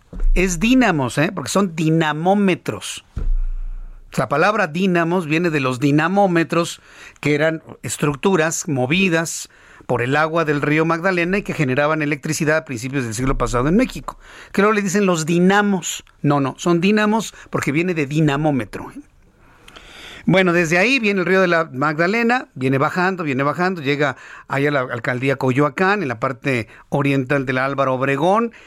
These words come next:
y se conecta al río Churubusco, y abajo del río Churubusco hay un río, también de aguas negras, por supuesto. Único río vivo en México, el río de la Magdalena, increíble, si usted no lo conoce, allá por los Dínamos, donde empieza a bajar, es impresionante que en la Ciudad de México haya un río con agua cristalina.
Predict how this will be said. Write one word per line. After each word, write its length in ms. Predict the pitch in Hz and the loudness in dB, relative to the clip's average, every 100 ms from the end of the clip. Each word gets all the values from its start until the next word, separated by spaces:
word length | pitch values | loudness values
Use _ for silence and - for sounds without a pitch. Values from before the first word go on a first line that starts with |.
| - - | -12 -4
y 140 | 151 | -2
se 140 | - | -2
conecta 400 | - 139 165 - | 0 2 0 0
al 60 | 165 | -2
río 180 | 160 180 | -2 -2
Churubusco, 440 | 175 147 175 - | -2 -2 -4 -4
y 80 | 151 | -4
abajo 440 | 143 151 170 175 | -2 -2 -4 -4
del 120 | 240 180 | -4 -6
río 140 | 214 | -6
Churubusco 400 | 208 202 202 214 | -4 -4 -2 2
hay 80 | 202 | 2
un 100 | 214 | 2
río, 240 | 262 285 - | 0 -2 -2
también 440 | 120 98 107 120 | -4 -6 -10 -4
de 80 | 131 | -2
aguas 320 | 143 165 165 | 0 0 0
negras, 320 | 220 254 160 | -2 -2 -6
por 100 | 131 | -6
supuesto. 400 | 120 139 214 - - - - - | -6 -6 -6 -8 -20 -16 -16 -8
Único 400 | - 247 277 - | 0 2 2 4
río 280 | 233 233 220 | 2 4 0
vivo 320 | 196 208 180 | 2 0 2
en 100 | 165 | 2
México, 400 | 175 214 220 240 254 | 2 0 -2 -2 0
el 80 | 147 | 2
río 140 | 165 | 2
de 60 | 175 | 2
la 80 | 147 | 2
Magdalena, 520 | 127 123 123 135 135 | 0 -2 0 0 0
increíble, 520 | 160 151 151 180 160 | 0 0 0 0 -2
si 60 | 131 | -4
usted 180 | 120 196 | 0 2
no 80 | |
lo 120 | 185 151 | 2 0
conoce, 460 | 127 127 120 175 - - - | -2 -2 -2 -4 -8 -20 -8
allá 280 | 131 120 120 | -6 -4 -2
por 180 | 151 151 | 0 0
los 140 | 170 | 2
Dínamos, 560 | 208 185 175 196 208 - | 2 2 0 -4 -10 -16
donde 220 | 98 98 | -18 -16
empieza 300 | - 113 135 | -12 -4 -2
a 20 | |
bajar, 400 | 139 139 160 - _ _ _ - - - - | 0 0 -2 -4 _ _ _ -20 -20 -12 -4
es 260 | 170 - | -2 -2
impresionante 680 | - 165 151 151 151 170 185 | -2 0 0 0 2 2 0
que 80 | 143 | -2
en 40 | |
la 60 | 139 | -2
Ciudad 240 | 123 160 | 0 0
de 80 | 151 | 2
México 360 | 143 147 156 151 | 0 0 -2 0
haya 120 | 151 | 2
un 140 | 143 | 0
río 220 | 139 180 202 | 2 -2 0
con 180 | 139 | -2
agua 180 | 147 170 | 0 -2
cristalina. 920 | - 160 127 - 143 143 170 156 123 | -2 -4 -2 -2 0 0 2 2 2